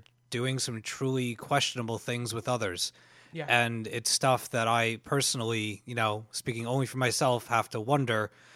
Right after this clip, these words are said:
Speaker 1: uh, that, you know, I'm s-, driving around in the car, just aimlessly, like, you know, thinking
Speaker 2: <laughs>
Speaker 1: away while listening to music. And I, I heard this news and I thought about it. And I'm like, you know, how many more stories are we gonna hear about people leaving books,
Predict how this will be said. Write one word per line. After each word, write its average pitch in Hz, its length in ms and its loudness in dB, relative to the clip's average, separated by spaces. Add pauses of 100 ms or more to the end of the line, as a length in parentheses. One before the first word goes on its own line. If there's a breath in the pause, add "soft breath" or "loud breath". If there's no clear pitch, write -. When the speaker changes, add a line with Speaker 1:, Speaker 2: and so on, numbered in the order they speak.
(440 soft breath)
Speaker 1:
uh, 110 380 4
that, 110 320 -2
you 127 100 -6
know, 110 180 2
I'm 110 180 -8 (160)
s-, - 200 -8 (140)
driving 120 340 2
around 127 200 4
in 120 60 -2
the 113 80 -4
car, 120 440 4
just 107 200 -8 (220)
aimlessly, 123 480 2
like, 107 480 -2
you 123 100 -4
know, 107 280 2
thinking 139 480 2
Speaker 2:
<laughs> 131 100 6
Speaker 1:
away 123 420 6
while 107 160 2
listening 120 380 -2
to 120 60 -2
music. 127 300 2
And 117 100 -2
I, 117 300 0
I 113 140 -2
heard 131 200 0
this 117 180 -4
news 156 280 6
and 135 60 2
I 127 40 0
thought 202 240 4
about 120 240 2
it. 117 40 -2
And 120 80 -6
I'm 139 100 -6
like, 139 280 -2 (680 soft breath)
you 190 100 2
know, 160 220 10 (380)
how - 180 2
many 247 120 4
more 254 160 10
stories 156 440 6
are 135 60 2
we 127 100 0
gonna 127 140 0
hear 143 340 2
about 117 420 2
people 143 320 2
leaving 120 380 -2
books, - 580 0